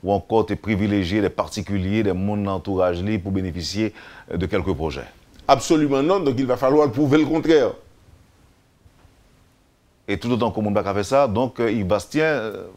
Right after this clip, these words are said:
Speaker 1: a conscience tranquille.
Speaker 2: J'ai conscience tranquille, mais cependant, ce qui se passe aujourd'hui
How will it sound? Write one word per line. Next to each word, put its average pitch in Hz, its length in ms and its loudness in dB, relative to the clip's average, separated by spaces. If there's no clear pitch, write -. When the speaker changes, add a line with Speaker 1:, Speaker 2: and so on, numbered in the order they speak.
Speaker 1:
a 127 100 6
conscience 127 260 -2
tranquille. 90 340 -6
Speaker 2:
J'ai 254 300 2
conscience 202 380 0
tranquille, 175 420 0
mais 165 100 2
cependant, 160 320 0
ce 160 120 0
qui 139 160 -4
se 147 80 0
passe 165 260 2
aujourd'hui 135 580 0